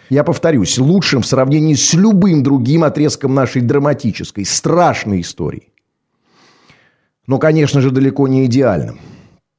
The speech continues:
А вот чтобы он стал таковым или хотя бы на шажочек к нему приблизился, это уже зависит не от власти, не от доброго царя-батюшки, не от путимедов и медвепутов.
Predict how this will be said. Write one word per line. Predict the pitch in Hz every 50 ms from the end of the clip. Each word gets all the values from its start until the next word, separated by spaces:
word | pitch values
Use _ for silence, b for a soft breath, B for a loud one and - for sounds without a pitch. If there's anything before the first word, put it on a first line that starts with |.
| _ _ _
А | _ 131 139
вот | 160 -
чтобы | - - 196 180 - - - - -
он | 135 135 123
стал | 117 - - 170 151 131 113
таковым | - 120 101 - 127 117 117 151 196 160 107
или | 95 95
хотя | - 123 110 - 143
бы | 127 139
на | 156 185
шажочек | 175 - - 247 240 214 247 254 180 - - 107 - -
к |
нему | 101 95 92 92 87
приблизился, | - - 87 82 95 117 170 185 135 98 65 - - - _ _ _ B B B B B B B B
это | - 160 165 202
уже | 196 202 156 185 175
зависит | 151 165 160 165 156 - 156 131 147
не | 160 156
от | 156 -
власти, | 123 110 107 107 107 110 104 92 - - - _ _ B B B B B B -
не | 127 160
от | 196 202 165
доброго | 156 196 196 185 190 185 175 180
царя-батюшки, | - - 160 160 175 170 139 113 113 123 127 113 - - - - - 110
не | 127 160
от | 185 185 -
путимедов | 185 185 - - 170 170 170 180 190 165 151 143 165
и | 170
медвепутов. | 160 170 160 147 165 156 117 - 120 117 117 113 - -